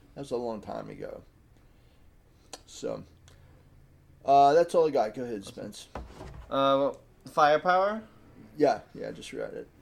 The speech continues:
Speaker 2: So, yeah, I'm gonna say 'cause it wouldn't take you that long to
Speaker 1: I
Speaker 2: take,
Speaker 1: know, as
Speaker 2: <laughs> to
Speaker 1: you
Speaker 2: take,
Speaker 1: say, I
Speaker 2: get,
Speaker 1: just
Speaker 2: to
Speaker 1: read
Speaker 2: get
Speaker 1: it, I just read it last night, so it's kinda fresh in my mind.
Speaker 2: Um,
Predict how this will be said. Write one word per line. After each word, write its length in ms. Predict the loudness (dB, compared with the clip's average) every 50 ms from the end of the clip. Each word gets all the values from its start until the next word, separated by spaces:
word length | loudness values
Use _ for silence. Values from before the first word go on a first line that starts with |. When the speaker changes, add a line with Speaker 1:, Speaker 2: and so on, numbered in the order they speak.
| -20 -20
Speaker 2:
So, 920 | -20 -18 -18 -10 -2 4 6 6 6 6 6 4 2 2 0 0 -2 -2 2
yeah, 200 | 4 6 6 6 4
I'm 40 | 2
gonna 140 | 0 0 2
say 180 | 2 2 2
'cause 100 | 2 0 -2
it 40 |
wouldn't 240 | 0 0 0 -2 -2
take 180 | -2 -4 -2 -2
you 80 | -2
that 200 | -2 -2 -2 0
long 360 | 0 0 0 0 -2 -4 -6 -6
to 360 | -4 -2 -2 -2 -2 -4 -4 -4
Speaker 1:
I 60 | -4
Speaker 2:
take, 180 | -4 -2 0 2
Speaker 1:
know, 340 | 4 4 6 6 4 4 4
as 40 |
Speaker 2:
<laughs> 20 | 2
to 80 | 0
Speaker 1:
you 40 | -2 -2
Speaker 2:
take, 100 | 0 2
Speaker 1:
say, 200 | 2 2 4 4
I 80 | 2 2
Speaker 2:
get, 40 | 2
Speaker 1:
just 120 | 0 -2 0
Speaker 2:
to 60 | 2
Speaker 1:
read 100 | 2 2
Speaker 2:
get 80 | 2 2
Speaker 1:
it, 60 | 0
I 100 | 0 -2
just 200 | -2 -4 -6 -4
read 120 | -4 -4
it 80 | -4 -2
last 300 | -2 -2 -2 -4 -6 -10
night, 220 | -10 -10 -10 -10
so 120 | -10 -10 -8
it's 200 | -8 -10 -12 -12
kinda 260 | -10 -10 -10 -10 -10
fresh 360 | -10 -8 -8 -8 -8 -10 -12
in 60 | -14
my 100 | -12 -8
mind. 80 | -4 0
Speaker 2:
Um, 560 | 2 4 4 4 4 4 2 -2 -6 -8 -12